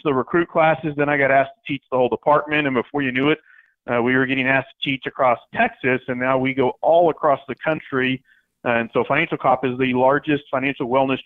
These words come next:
training company in the country, all, all owned and operated by cops, for cops. I say largest, the largest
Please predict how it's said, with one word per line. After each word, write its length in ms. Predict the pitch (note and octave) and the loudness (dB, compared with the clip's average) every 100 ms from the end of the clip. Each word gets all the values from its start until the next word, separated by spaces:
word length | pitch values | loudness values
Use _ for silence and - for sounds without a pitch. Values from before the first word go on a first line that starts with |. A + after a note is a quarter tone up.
| - | -8
training 280 | C#3 C3 | -6 -6
company 380 | - C#3 C#3 B2+ | -4 -6 -4 -4
in 60 | A#2 | -4
the 80 | G#2+ | -6
country, 680 | - F3+ G3 - C3 A#2+ C3+ | -4 -4 -4 -6 -4 -2 0
all, 400 | B2 C3 C#3+ - | 2 4 2 2
all 280 | C#3+ D#3 - | 2 2 2
owned 240 | C#3+ D3+ | -2 -2
and 80 | D3 | 0
operated 580 | C#3 C#3+ D3+ C3+ C#3 C3+ _ _ _ _ | 0 0 -2 0 0 -2 _ _ _ _
by 180 | C3+ C#3 | 0 2
cops, 320 | C#3 C#3 C3 - | 2 2 2 0
for 220 | D#3 C#3+ | 0 0
cops. 320 | - A2+ - | 2 0 0
I 80 | A#2+ | -2
say 100 | D#3+ | 0
largest, 400 | C3+ C3+ B2 A#2+ | 2 2 2 -4
the 80 | A#2+ | -2
largest 380 | B2+ B2+ B2+ | 0 0 -2